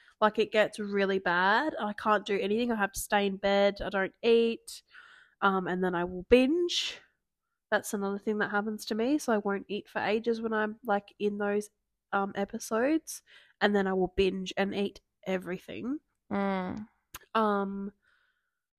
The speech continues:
Speaker 1: but yeah, I can tell when mine's coming on, and I even say to my partner, I, I actually say to him, "I feel like I'm getting depressed or, you know, like, slipping into that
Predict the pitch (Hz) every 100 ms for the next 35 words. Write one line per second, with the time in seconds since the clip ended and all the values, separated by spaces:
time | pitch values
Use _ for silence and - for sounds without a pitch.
0 | _ _ _ _ 233 - 202 214 - 277
1 | 254 - 277 269 254 233 208 196 _ _
2 | 226 226 214 208 196 196 196 - 214 196
3 | 190 185 180 - 208 220 214 208 208 214
4 | 202 196 190 190 208 196 196 196 175 180
5 | 180 185 208 196 - - - - 262 226
6 | - 254 254 220 185 196 _ 226 220 214
7 | - 202 202 202 202 _ _ _ _ _
8 | _ _ _ _ _ _ _ _ _ _
9 | - 202 196 190 190 202 190 175 - 196
10 | 196 196 202 175 170 175 156 - - 233
11 | 214 202 196 190 196 185 165